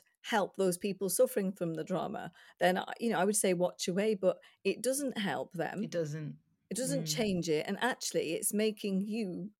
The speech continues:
Speaker 1: really poorly, and you can't then help
Speaker 2: Mm-hmm.
Speaker 1: the people that need you to help them. Um, so, but then there's that guilt. And I think that guilt comes from these comments, "Don't look away. If you look away, you're a bad person." But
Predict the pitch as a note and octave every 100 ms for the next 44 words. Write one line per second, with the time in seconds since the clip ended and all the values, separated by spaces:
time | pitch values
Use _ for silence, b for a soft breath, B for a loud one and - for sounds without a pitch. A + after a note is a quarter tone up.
0 | _ G3 G3+ F#3+ F#3+ - B3+ F#3+ - F3
1 | - G3 F#3+ G3 A#3+ C4 - F#3+ - F3+
2 | D3+ F3+ E3 E3 - G3 - F#3 F#3+ -
3 | G3 A#3+ A#3 F#3 F3 F3 F#3 - - -
4 | - F3 B B B B - F3+ F3 F3
5 | - - F#3 F3 - G#3 G#3 G#3 G3 F#3
6 | F3 F#3+ - A3 G3+ - G3+ A#3 F4 B3
7 | G#3 B3+ A#3 - B3 C4+ C#4 A#3+ F#3+ F3+
8 | - E3 - F3 - F#3 - F3+ - F3
9 | F3 F3 E3+ E3+ F3+ F3+ F3 F3 E3 E3+
10 | E3+ E3+ E3 E3 - F3 E3+ E3 E3+